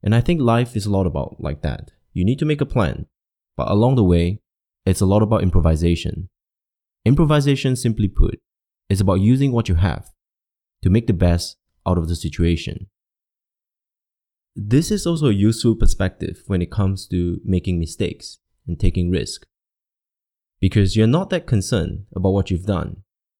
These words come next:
Instead, you focus on what you're gonna do next, which means that mistakes don't hurt as much, and it makes you more willing to take risk, because you see that life is more like a stream and is constantly in motion.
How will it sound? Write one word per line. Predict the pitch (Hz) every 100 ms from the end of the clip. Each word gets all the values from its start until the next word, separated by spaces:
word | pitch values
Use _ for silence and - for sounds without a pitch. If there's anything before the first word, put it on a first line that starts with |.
| _ _ _ _ _ _ _ _ -
Instead, | 95 87 117 - -
you | - 90
focus | 120 123 139 127 -
on | - 92
what | 107
you're | 107
gonna | 101 95
do | 90 90
next, | 95 - - - - _ _ _ _ _ _
which | 101 95 113
means | 113 113 -
that | 104 - 101
mistakes | 98 - 110 - - - _ _
don't | 113 117
hurt | 113 110
as | 90 -
much, | 107 - - - - _ _ _ _ _ _ -
and | 92
it |
makes | 101 131 -
you | 127
more | 113 104 95
willing | 98 95 92
to | -
take | 90 -
risk, | 95 80 - _ _ _ _ _ _ -
because | 113 - 117
you | 123
see | 117 180
that | 175 135
life | 123 127 123
is | 110 -
more | 113
like | 104 92
a | 95
stream | - 113 90 78 85 - - - _ _ _
and | - 98
is | 92
constantly | - 139 139 - 117 107 101 -
in | 87 85
motion. | 87 85 - 80 82 -